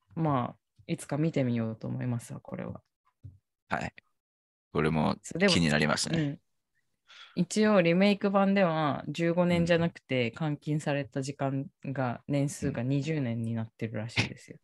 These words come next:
Speaker 2: え、増やしたの？
Speaker 1: そう、なんか
Speaker 2: なんでだろう？
Speaker 1: っていうのも、
Speaker 2: うん。
Speaker 1: 多分だけど、この原-、原作っていうか、この韓国のオールドボーイでは、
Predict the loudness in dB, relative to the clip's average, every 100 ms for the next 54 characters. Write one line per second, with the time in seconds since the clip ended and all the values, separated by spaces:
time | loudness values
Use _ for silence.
0 | _ -8 6 8 10 8 4 -2 -12 _
1 | _ _ _ -8 -4 0 2 4 6 6
2 | 6 4 4 2 0 -6 -2 0 0 -2
3 | -10 _ -2 4 4 4 4 4 2 0
4 | 4 6 6 4 4 4 2 -4 -6 -6
5 | -4 0 0 -2 0 2 2 0 2 2
6 | 4 2 2 -2 -4 -2 -2 -2 0 4
7 | 4 2